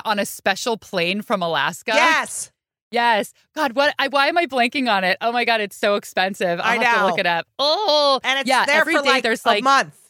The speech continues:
Speaker 2: right?
Speaker 1: Yeah, and it's like, I wanna say the first day it arrives, it's eighty dollars a pound or
Speaker 2: Oh
Speaker 1: something
Speaker 2: my
Speaker 1: crazy like
Speaker 2: God.
Speaker 1: that.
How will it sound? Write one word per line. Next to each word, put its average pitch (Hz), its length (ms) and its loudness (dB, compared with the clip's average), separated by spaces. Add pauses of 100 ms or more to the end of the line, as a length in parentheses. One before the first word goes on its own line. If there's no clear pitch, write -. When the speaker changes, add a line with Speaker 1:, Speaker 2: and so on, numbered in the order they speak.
(140)
Speaker 2:
right? 240 380 -2 (260)
Speaker 1:
Yeah, 233 360 2 (220)
and 269 120 -2
it's 285 220 -8
like, 247 480 -2 (240)
I 226 140 0
wanna 269 260 -2
say 233 260 -2
the 214 140 -4
first 202 380 -8
day 247 120 -2
it 214 80 -4
arrives, 180 380 -2
it's 208 160 -10 (100)
eighty 180 280 -6
dollars 175 420 -4
a 170 60 -6
pound 147 400 -2
or 214 80 2
Speaker 2:
Oh 214 60 2
Speaker 1:
something 202 120 -2
Speaker 2:
my 165 220 -2
Speaker 1:
crazy 165 200 -4
like 156 400 -2
Speaker 2:
God. 151 100 -8
Speaker 1:
that. 151 320 -4